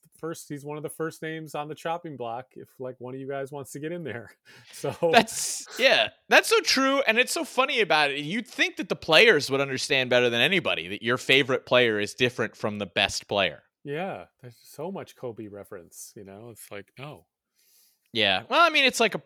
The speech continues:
Speaker 2: you know, I don't wanna be callous, but, like, he died. So
Speaker 1: Yeah,
Speaker 2: that, <laughs> like,
Speaker 1: I
Speaker 2: always,
Speaker 1: guess
Speaker 2: like,
Speaker 1: true.
Speaker 2: you know, puts those kinds of, like, people already had inflated opinions of him,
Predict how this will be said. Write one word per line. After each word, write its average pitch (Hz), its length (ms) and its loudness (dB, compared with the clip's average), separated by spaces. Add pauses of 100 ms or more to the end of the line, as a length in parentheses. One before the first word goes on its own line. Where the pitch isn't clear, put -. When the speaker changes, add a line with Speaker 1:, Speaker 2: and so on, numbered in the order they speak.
Speaker 2:
you 143 100 0
know, 87 200 -4 (1400)
I 117 60 -16
don't 101 100 -12
wanna 87 120 -12
be 76 80 -14
callous, 82 560 -6
but, - 120 -14
like, 85 140 -10
he 98 80 -8
died. 80 480 -6 (160)
So - 200 -6
Speaker 1:
Yeah, 98 180 0
Speaker 2:
that, - 40 -8
<laughs> - 220 -2
like, 254 160 6
Speaker 1:
I 151 60 6
Speaker 2:
always, 151 220 6
Speaker 1:
guess - 40 -2
Speaker 2:
like, 151 220 4
Speaker 1:
true. 87 100 -18 (480)
Speaker 2:
you 175 100 0
know, 120 140 4
puts - 380 0
those 120 260 2
kinds 113 380 0
of, 110 100 -4
like, 147 240 4
people 214 320 2
already 156 400 10
had 131 500 8 (360)
inflated 135 480 4
opinions 120 500 2
of 101 140 2
him, 87 260 -6